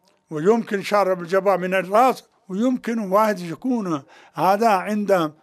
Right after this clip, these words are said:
هو مشعر، هذا شعر نابت في جبهته.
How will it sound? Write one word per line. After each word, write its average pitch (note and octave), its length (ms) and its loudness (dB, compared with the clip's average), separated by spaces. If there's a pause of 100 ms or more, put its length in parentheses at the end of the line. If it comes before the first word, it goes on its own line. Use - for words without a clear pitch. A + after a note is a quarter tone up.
(140)
هو G3+ 220 4
مشعر، A#3 680 4 (280)
هذا A#3 460 4
شعر C4+ 400 2
نابت C#4 420 4
في D#4 140 4
جبهته. F3+ 600 2